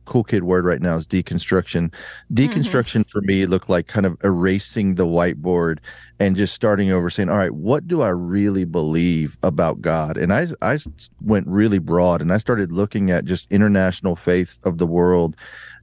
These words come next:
Speaker 1: And, and so I didn't really learn to play church games, if you will.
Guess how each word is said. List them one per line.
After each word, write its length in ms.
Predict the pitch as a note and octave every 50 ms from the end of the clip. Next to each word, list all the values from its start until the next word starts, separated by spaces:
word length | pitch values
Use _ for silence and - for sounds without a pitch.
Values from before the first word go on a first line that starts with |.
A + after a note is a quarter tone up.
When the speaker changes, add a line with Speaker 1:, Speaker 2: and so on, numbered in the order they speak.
| _ -
Speaker 1:
And, 420 | A2 G#2+ G2+ G2 G2 G2 G2+ - - -
and 220 | G#2 G#2 G2+ F#2+
so 320 | - - B2 A2 G#2+ - -
I 180 | - A#2+ D#3+
didn't 360 | F#3+ G3+ A3 G3+ G3 F3 - - _ _ -
really 280 | C3 D3+ D#3+ D#3 C#3+
learn 440 | B2 G#2+ G#2 G#2+ G#2+ A#2 C3+ C#3+ C3+
to 100 | A2+ G#2+
play 580 | - - - - A2 A2 A2+ A2 G#2+ G#2+ G2+ -
church 420 | - - - - A#2 A2 - - -
games, 340 | G2 F#2 F2+ E2+ E2+ D#2+
if 180 | F#2 F2 - -
you 120 | E2+ E2+
will. 320 | E2+ E2+ E2+ E2 E2 E2